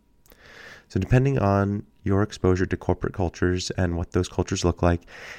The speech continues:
you may have very real and potentially less than positive experiences with development plans. At best, it's possible that you think of development plans as a way to frame up your intentionality about how you're gonna focus your efforts in the coming year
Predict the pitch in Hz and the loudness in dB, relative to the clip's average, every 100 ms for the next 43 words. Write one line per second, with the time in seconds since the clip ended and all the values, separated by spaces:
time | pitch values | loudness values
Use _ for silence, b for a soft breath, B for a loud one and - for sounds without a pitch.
0 | B 101 101 117 107 87 90 98 90 85 | B 0 2 4 2 2 4 4 4 2
1 | 98 107 113 127 117 92 92 95 - - | 0 0 -4 -8 -4 -2 -2 -6 -14 -20
2 | _ - - 104 - 110 92 - 110 104 | _ -8 -4 -2 0 2 2 0 0 0
3 | 101 80 78 82 - 92 80 80 - 90 | 0 0 -2 -2 2 2 2 -4 -8 -8
4 | - 92 101 - - - - - - _ | -2 -2 0 -4 -6 -6 -6 -10 -18 _
5 | _ _ _ _ - 110 107 151 139 - | _ _ _ _ -6 -2 2 2 0 -6
6 | - B B B B - - 135 135 - | -14 B B B B -6 0 2 0 -4
7 | 147 78 - - 101 - 113 107 - 87 | -2 0 -2 -4 -4 -2 -4 -4 -4 0
8 | 104 110 104 - 104 101 95 87 87 92 | 0 0 -2 -2 -2 0 -2 0 0 0
9 | - - 101 101 98 - 87 85 85 101 | -2 -2 0 2 0 0 0 2 0 -2
10 | - 90 90 90 - - - - 90 92 | 0 2 2 0 -6 -10 -14 -8 0 0
11 | - 95 95 95 92 87 - 104 - - | 0 0 0 0 -2 -2 0 0 0 0
12 | 92 92 - 82 90 85 - 92 87 87 | 2 2 0 -4 -4 -6 -4 -2 -2 0
13 | 85 82 | -2 -4